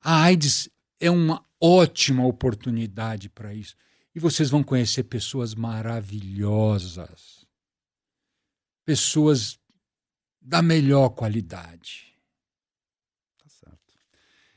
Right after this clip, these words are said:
Speaker 2: E também Micaela Cirino, ativis-, artista visual do coletivo Amem, militante nas causas da saúde da população negra e H I V aids.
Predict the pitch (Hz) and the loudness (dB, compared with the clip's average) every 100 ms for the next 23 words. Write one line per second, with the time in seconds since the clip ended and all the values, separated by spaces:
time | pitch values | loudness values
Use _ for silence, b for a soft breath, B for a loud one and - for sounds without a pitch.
0 | _ 196 175 147 160 165 139 143 147 - | _ -2 2 2 2 2 2 2 2 2
1 | 139 120 143 123 127 92 110 151 - - | 4 6 4 2 -2 -2 2 2 2 -2
2 | 131 143 - - 175 185 - 110 95 90 | 4 4 2 0 2 2 0 -2 0 -2
3 | 82 90 110 104 95 87 - 107 90 87 | 0 2 2 2 0 0 -2 -4 -4 -10
4 | 101 104 117 117 101 135 120 - 117 123 | -6 0 2 4 4 4 2 0 -2 0
5 | 110 98 90 - 98 92 82 90 - 85 | -2 -4 -6 -4 -6 -6 -8 -10 -8 -8
6 | 80 87 95 92 87 - 104 87 80 90 | -6 -8 -8 -6 -6 -6 -6 -6 -4 -6
7 | 87 98 90 - _ 101 98 - 95 82 | -4 -4 -6 -10 _ -8 -8 -6 -8 -6
8 | 87 98 87 82 87 - 95 92 90 - | -6 -6 -8 -6 -8 -6 -6 -4 -8 -14